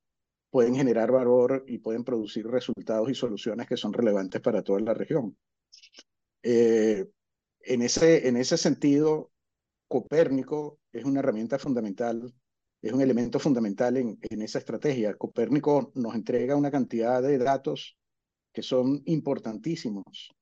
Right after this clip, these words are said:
eh, para poder analizar diversas cuestiones que nos impactan a todos, desde temas que tienen que ver con la seguridad alimentaria, temas que tienen que ver con la gestión apropiada de las tierras, temas que tienen que ver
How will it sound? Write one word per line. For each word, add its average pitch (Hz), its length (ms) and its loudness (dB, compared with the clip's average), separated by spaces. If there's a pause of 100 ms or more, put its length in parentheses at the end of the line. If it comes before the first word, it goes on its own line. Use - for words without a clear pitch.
eh, 107 260 -6
para 113 240 0
poder 117 280 2
analizar 127 600 0 (220)
diversas 127 920 -4 (340)
cuestiones 131 540 0
que 147 80 -2
nos 120 100 -4
impactan 120 480 -6
a 120 100 -6
todos, 131 540 -2 (360)
desde 117 260 -2
temas 127 260 0
que 143 100 -2
tienen 127 200 0
que 139 80 -2
ver 120 160 2
con 135 160 -2
la 123 160 0
seguridad 110 360 -4
alimentaria, 131 920 -4 (120)
temas 123 280 -4
que - 120 -4
tienen 120 180 -4
que 123 160 -4
ver 107 160 -2
con 127 140 0
la 113 80 -2
gestión 117 320 -6
apropiada 113 560 -2
de 117 80 0
las 104 120 -6
tierras, 131 560 -2 (380)
temas 127 340 0
que 123 120 -2
tienen 120 200 -2
que 120 120 0
ver 120 320 2